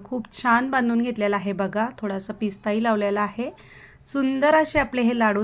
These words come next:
तयार झालेले आहेत, बघू शकता तुम्ही. अगदी शेवटचा लाडूसुद्धा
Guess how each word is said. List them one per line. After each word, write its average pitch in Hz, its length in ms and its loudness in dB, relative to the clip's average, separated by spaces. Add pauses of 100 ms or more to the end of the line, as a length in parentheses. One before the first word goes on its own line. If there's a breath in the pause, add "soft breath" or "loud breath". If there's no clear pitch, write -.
तयार 208 220 0
झालेले 196 380 0
आहेत, 190 320 -4
बघू 202 260 -2
शकता 233 320 -6
तुम्ही. 226 280 0 (460 loud breath)
अगदी 226 400 -2
शेवटचा 262 560 0
लाडूसुद्धा 240 600 2